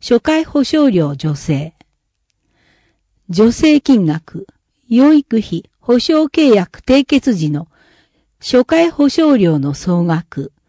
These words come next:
上限五万円。対象、市内在住で、養育費保証契約を締結した方。なお、所得制限あり。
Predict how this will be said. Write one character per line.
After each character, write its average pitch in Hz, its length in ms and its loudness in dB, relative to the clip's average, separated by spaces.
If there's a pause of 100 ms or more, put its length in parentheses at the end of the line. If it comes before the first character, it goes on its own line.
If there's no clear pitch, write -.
(380)
上 214 300 2
限 185 400 -2 (160)
五 165 160 -4
万 180 280 0
円。 156 260 -4 (760)
対 233 220 0
象、 185 520 0
市 - 260 -2
内 240 280 2
在 180 260 0
住 160 260 0
で、 156 240 -6 (640)
養 262 260 4
育 294 260 2
費 190 340 -6
保 233 160 -2
証 330 240 0
契 311 280 0
約 180 340 -2
を 151 100 -6
締 214 240 0
結 208 320 -4
し - 120 -12
た 170 140 -8
方。 - 340 -10 (840)
な 214 180 0
お、 170 180 -6 (420)
所 247 200 0
得 311 260 -2
制 294 280 2
限 165 320 0
あ 170 120 -2
り。 156 200 -6